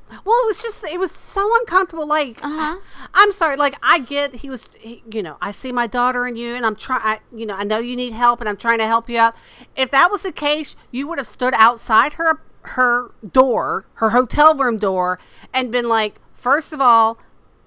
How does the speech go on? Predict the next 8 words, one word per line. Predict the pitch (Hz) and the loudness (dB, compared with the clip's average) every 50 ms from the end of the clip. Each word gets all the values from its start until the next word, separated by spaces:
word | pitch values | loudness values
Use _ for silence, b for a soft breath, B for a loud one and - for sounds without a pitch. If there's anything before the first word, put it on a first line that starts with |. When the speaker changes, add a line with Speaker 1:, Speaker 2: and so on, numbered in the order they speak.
| _ _ - - | _ _ -8 -6
Speaker 1:
put | - - - | -4 -4 0
some | - 269 | -2 -2
pajamas | 240 254 254 214 233 226 220 220 220 202 202 | -2 -2 -6 -4 -2 -2 -2 -2 -2 -2 0
on, | 208 208 196 196 190 | 2 2 2 2 0
put | - 262 269 - | -2 -6 -8 -2
something | - 175 170 - - 254 220 | -2 -2 -2 -2 -4 -2 0
on, | 196 190 185 180 180 175 175 175 175 170 - _ | 2 2 4 4 2 2 0 -2 -6 -10 -14 _
Speaker 2:
Mm-hmm. | 240 262 294 294 269 254 214 226 233 | -12 -10 -10 -10 -10 -10 -10 -12 -12